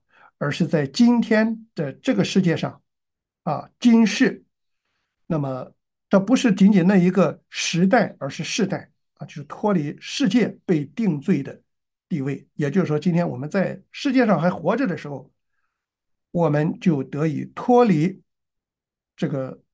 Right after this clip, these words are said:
属撒旦、属世界被定罪的地位了，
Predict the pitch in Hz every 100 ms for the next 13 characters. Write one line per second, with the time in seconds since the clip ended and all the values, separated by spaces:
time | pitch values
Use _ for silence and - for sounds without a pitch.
0 | - - 156 143 185 175 165 135 - 135
1 | 131 - 185 175 143 180 151 - 170 139
2 | 185 135 - - 143 131 123 -